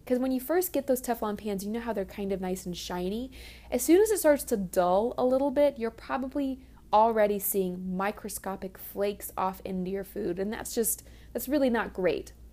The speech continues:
Um, and then when you really do see deep scratches or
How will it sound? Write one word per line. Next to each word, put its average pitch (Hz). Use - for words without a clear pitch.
Um, 208
and 226
then 226
when 226
you 220
really 254
do 233
see 220
deep 208
scratches 202
or 190